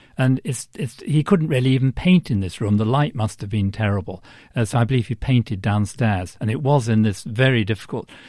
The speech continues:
situation, uh, that he, um, ended his life. I mean, his brother provided money, but Vincent was terrible at using money. He just spent it as soon as it arrived. So he always found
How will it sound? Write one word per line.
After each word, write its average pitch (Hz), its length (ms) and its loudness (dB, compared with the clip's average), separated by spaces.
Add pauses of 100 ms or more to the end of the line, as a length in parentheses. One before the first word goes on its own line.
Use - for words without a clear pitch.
(100)
situation, 107 800 -2 (300)
uh, 117 140 -2
that 120 220 0
he, 113 300 0
um, 110 360 0
ended 117 320 2
his 110 200 -4
life. 123 400 -2
I 110 120 -2
mean, 117 180 2 (420)
his 117 360 0
brother 156 360 2
provided 117 680 -4
money, 104 520 0 (320)
but - 200 -8
Vincent 147 500 -4
was 123 220 -6
terrible 120 720 -4
at 127 160 -6
using 120 400 0
money. 98 260 0
He 120 140 -2
just 143 200 -2
spent 160 320 2
it 101 160 -4
as 113 140 -8
soon 120 240 0
as 101 140 -4
it 98 160 -8
arrived. 101 600 -4 (280)
So 107 220 0
he 120 120 0
always 131 460 2
found 117 360 2